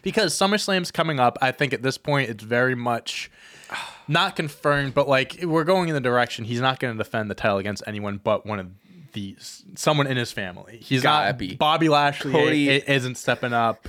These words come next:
Speaker 1: A J
Speaker 2: Co-,
Speaker 1: Styles isn't
Speaker 2: Cody's
Speaker 1: stepping
Speaker 2: gotta get through Dom Mysterio
Speaker 1: Cody's,
Speaker 2: somehow.
Speaker 1: Cody's gonna get killed by Dom at Money in
Speaker 2: Yep.
Speaker 1: the Bank, so he's gonna be unavailable for SummerSlam. I real, I think what should happen. So we talked about this at Night of Champions. We said it would have been the perfect time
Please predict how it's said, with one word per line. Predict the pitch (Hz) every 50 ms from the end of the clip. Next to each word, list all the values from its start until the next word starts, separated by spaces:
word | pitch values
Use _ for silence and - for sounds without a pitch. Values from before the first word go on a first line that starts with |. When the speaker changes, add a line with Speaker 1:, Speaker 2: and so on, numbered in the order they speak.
| -
Speaker 1:
A | - 139 143
J |
Speaker 2:
Co-, | 139 180 185
Speaker 1:
Styles | 190 - - 139 127 123 123 120 117
isn't | -
Speaker 2:
Cody's | - 170 180 190 180
Speaker 1:
stepping | 131 117 160
Speaker 2:
gotta | 151 147
get | 139 131 139 139 139 -
through | - 147 143 135
Dom | 120 - 131 127 131 127 117
Mysterio | 113 - - - 127 117 113 110 104 - 175
Speaker 1:
Cody's, | 175 180 180 190 185 175 -
Speaker 2:
somehow. | 107 113 113 107
Speaker 1:
Cody's | 180 185 190 196 196 196 185 170
gonna | 165 170 160 151 147
get | 139 127 135 131 117 -
killed | - - - 151 151 147 139
by | 143 135
Dom | 127 120 123 120 123 120 120
at | 117 110
Money | 120 123 113
in | 104
Speaker 2:
Yep. | 101
Speaker 1:
the | 92
Bank, | 117 113 110
so | - - 110
he's | 127 127 131
gonna | 135 131
be | 123 120 113
unavailable | 113 107 101 110 107 104 98 107 104
for | - - -
SummerSlam. | - - 110 101 101 98 - - 107 101 101 101 98 92 - - - - - - - _ _ _ -
I | 135 160 190 233 262 285 277 262 240 - - _ _ _ -
real, | 131 120 117 120 135 147 156 160 151 - _ _ _ - - - _ _ _ _ - 120
I | 131 151 175 208
think | 202 - - _ - 151 135 123 - -
what | 117 -
should | - - 127 117
happen. | 101 107 101 95 95 - 98 104
So | 98 - 131 123 131 143
we | 147 190 220 226
talked | 196 - - 143 135 127 - -
about | 120 104 107 104 104 - -
this | 104 98 - -
at | - 113
Night | 117 120 120
of | 117 110
Champions. | - - 113 104 101 - - 95 98 98 101 107 - - -
We | 120 120 131
said | 123 - - 131 120
it | 113 104
would | 113 110
have | 107 101
been | 110 110 110
the | -
perfect | _ - - - 143 139 - - 143 - -
time | - - 107 95 95 98 98 95 98